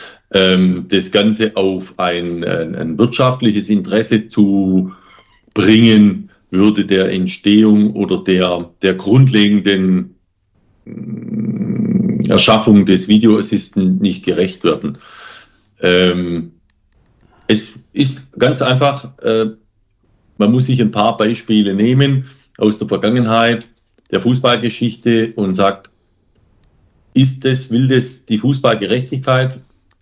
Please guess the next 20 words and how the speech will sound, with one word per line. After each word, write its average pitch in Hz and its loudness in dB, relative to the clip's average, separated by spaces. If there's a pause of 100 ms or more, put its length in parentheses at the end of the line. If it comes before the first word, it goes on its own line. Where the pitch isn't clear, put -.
(340)
Ich - -20
kann 76 -14
mal 73 -10
sagen, 76 -8
fragen, 82 -4
will 85 -4
das 92 -2
die 95 -6
Fußballemotionalität? 95 -2
Ich 92 -8
erinnere 107 0
mal 104 0
an 95 -8
ein 95 -4 (800)
sehr 135 0 (1120)
klares, 123 -2
leider 104 -2
vom 101 -10
Schiedsrichterteam 120 -6
damals 104 -2